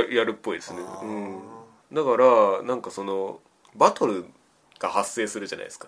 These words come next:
Speaker 2: うん。
Speaker 1: レイシア型同士での、
Speaker 2: うん。
Speaker 1: あの、バトルとか、
Speaker 2: うん。
Speaker 1: が発生してるのと、
Speaker 2: うん。
Speaker 1: その、なんか、作品的なテーマとの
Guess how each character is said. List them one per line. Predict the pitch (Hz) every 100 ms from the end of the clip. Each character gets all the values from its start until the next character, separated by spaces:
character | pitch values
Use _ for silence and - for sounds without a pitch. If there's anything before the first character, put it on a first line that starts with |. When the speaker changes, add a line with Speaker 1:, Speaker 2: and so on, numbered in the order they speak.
| -
Speaker 2:
う | 101
ん。 | 101 87 - _
Speaker 1:
レ | 104 104
イ | 98
シ | - 95
ア |
型 | 95 92 98
同 | 101
士 | 87 90
で | 78
の、 | - - -
Speaker 2:
う | 123
ん。 | 113 98
Speaker 1:
あ | 85 78
の、 | 87
バ | 85
ト | -
ル | -
と | 85
か、 | - 95
Speaker 2:
う |
ん。 | 90 85 - - - - -
Speaker 1:
が | -
発 | - 196
生 | - 202 202
し | -
て | 180
る | 175
の | 101
と、 | - 107 - 117
Speaker 2:
う |
ん。 | 117 90 - -
Speaker 1:
そ | 110
の、 | 107 104 104 107 104 - _ -
な | 113
ん | 104
か、 | 78 - - -
作 | - 120 135
品 | 127 135 127 127 107 -
的 | 120 123
な | 120
テ | - _ 151 127
ー |
マ | 90
と | 85
の | 90 101 87